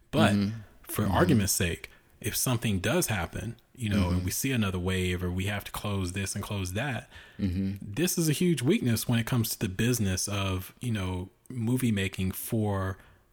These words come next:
Speaker 1: Marvel Cinematic Universe, for Marvel Studios.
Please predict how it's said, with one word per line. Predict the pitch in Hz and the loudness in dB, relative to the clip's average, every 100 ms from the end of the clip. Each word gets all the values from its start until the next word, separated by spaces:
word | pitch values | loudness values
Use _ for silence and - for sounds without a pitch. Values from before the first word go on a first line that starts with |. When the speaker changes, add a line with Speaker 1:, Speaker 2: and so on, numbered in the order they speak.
| _ _ | _ _
Speaker 1:
Marvel | - 101 104 104 104 | -4 -2 0 0 -2
Cinematic | - 101 95 92 | -2 0 0 -2
Universe, | 95 90 82 | -2 -2 -4
for | - 95 | -8 -4
Marvel | 95 101 92 90 | 0 0 0 -2
Studios. | - 95 87 87 - - | -4 -4 -4 -6 -10 -12